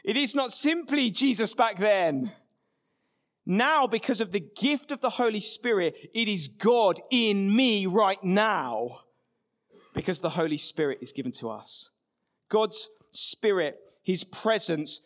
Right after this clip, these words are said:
comes to us when we turn to Christ and lives in us, so that whenever we are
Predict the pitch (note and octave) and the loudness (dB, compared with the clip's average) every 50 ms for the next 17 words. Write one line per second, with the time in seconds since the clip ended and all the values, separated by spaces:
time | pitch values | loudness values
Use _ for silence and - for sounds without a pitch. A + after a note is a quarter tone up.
0 | _ _ - - G3+ A3+ B3 A#3+ A3 - - A3 - - E3+ E3 E3 - - F3 | _ _ -4 -2 0 0 0 0 -2 -2 -2 -2 0 0 0 -2 -2 -4 -6 -4
1 | E3+ E3+ D#3+ - - - G#3 G#3 G#3+ A3 G#3 G#3+ G#3 - - - - E3 C#3+ C3 | -4 -4 -4 -6 -4 -4 -2 -2 0 -2 -4 -4 -8 -10 -10 -6 -2 -2 0 0
2 | C3 C3 - - - - - - - _ _ - D#3+ E3 E3 E3 D#3+ D#3+ E3+ F#3+ | -2 -4 -6 -10 -14 -16 -20 -20 -20 _ _ -4 -2 -2 0 0 0 0 0 0
3 | F#3+ F3+ - - E3+ D#3+ D3 - - A2+ A2 G#2+ - - - - - - - - | 0 -2 -2 -4 -4 -4 -4 -6 -8 -12 -14 -14 -12 -10 -8 -8 -8 -8 -10 -16
4 | _ _ _ _ _ _ - - A3+ G#3 G3 G#3+ F#3+ G3 G3+ F#3+ G3+ A3 B3+ - | _ _ _ _ _ _ -4 0 0 0 0 0 0 0 0 2 2 0 0 0
5 | D#4+ D4+ C4 C4+ B3 A3+ G#3 G3 F#3+ F#3+ F3+ | 0 -2 0 0 2 2 2 4 2 2 0